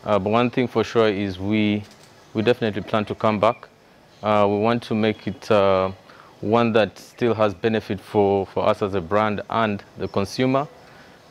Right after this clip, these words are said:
Uh, we know the, the preparations by, uh, Rugby Union are, you know, all in line with the S O Ps, um, but we're keen to see how best we can get this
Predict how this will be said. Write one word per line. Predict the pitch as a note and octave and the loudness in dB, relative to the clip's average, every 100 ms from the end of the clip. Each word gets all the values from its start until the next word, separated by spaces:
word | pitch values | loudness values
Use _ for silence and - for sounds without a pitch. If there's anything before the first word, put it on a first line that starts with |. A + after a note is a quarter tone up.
| - - | -20 -4
Uh, | A2 A2 | 2 2
we | A2 | 2
know | A2+ B2+ C3+ C3+ | 2 4 4 2
the, | A#2+ A#2 A2+ | 2 0 0
the | G#2+ | -2
preparations | G#2 A#2+ B2 A#2+ A#2+ A2 | -6 -4 0 0 0 -6
by, | F#2+ G#2+ G#2 G#2 | -2 2 2 2
uh, | G2+ G#2 G2 | 2 0 0
Rugby | G2 A#2 G#2 A2+ | -2 -4 -2 -4
Union | A2+ A2+ A2 G#2+ G#2 A2 | -2 0 -2 -2 -6 -8
are, | - G#2 G2 G2 G2+ - - - - | 0 2 4 2 -2 -10 -20 -20 -12
you | A#2+ | -2
know, | A2+ G#2+ | 2 2
all | G#2 A2+ | 4 2
in | A2 G#2 | 2 0
line | A2 A2 | 0 2
with | G#2 G2 | 0 0
the | D#2 | -2
S | G#2 - | -2 -2
O | G#2 | -4
Ps, | - G#2 G#2 F#2+ - - - - - | -2 0 0 -4 -14 -20 -20 -20 -6
um, | G#2 G2+ G2+ G2 G2 - - - | 0 2 2 0 -6 -18 -20 -2
but | G#2 G2 | -2 0
we're | G#2+ | -2
keen | - C3+ A#2 | 0 -2 -2
to | A2+ | -2
see | - A#2+ A2+ | -2 2 2
how | A2 G#2+ | 4 2
best | F2+ G#2+ G#2 - | 0 -4 -6 -10
we | G#2 | -6
can | G#2+ G2 | -4 -4
get | F2 G#2+ - | -2 -4 -2
this | G#2+ G#2 - | -8 -8 -8